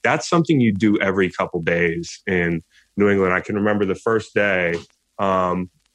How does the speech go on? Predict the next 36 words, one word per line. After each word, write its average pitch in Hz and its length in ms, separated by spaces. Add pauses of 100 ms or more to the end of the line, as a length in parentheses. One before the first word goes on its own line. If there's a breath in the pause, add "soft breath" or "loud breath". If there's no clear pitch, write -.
(100)
we're, 110 220
we're 104 140
having 104 220
our 98 100
first 101 280
one-on-one 92 440
tackling 92 520
drill, 98 520
and, 92 200
you 95 60
know, 101 160
like, 92 320
dudes 92 540
line 90 320
each 87 180
other 90 240
up 90 140
in 95 60
a 87 60
line 90 360
and 92 120
you 87 80
count, 95 520 (580 soft breath)
and 95 240
it's 92 140
basically 104 340
like, 92 320 (240)
you 101 140
know, 85 100
two 120 260
lines, 92 480
as 90 160
you 92 80
can 101 120
imagine, 87 520
the, 98 160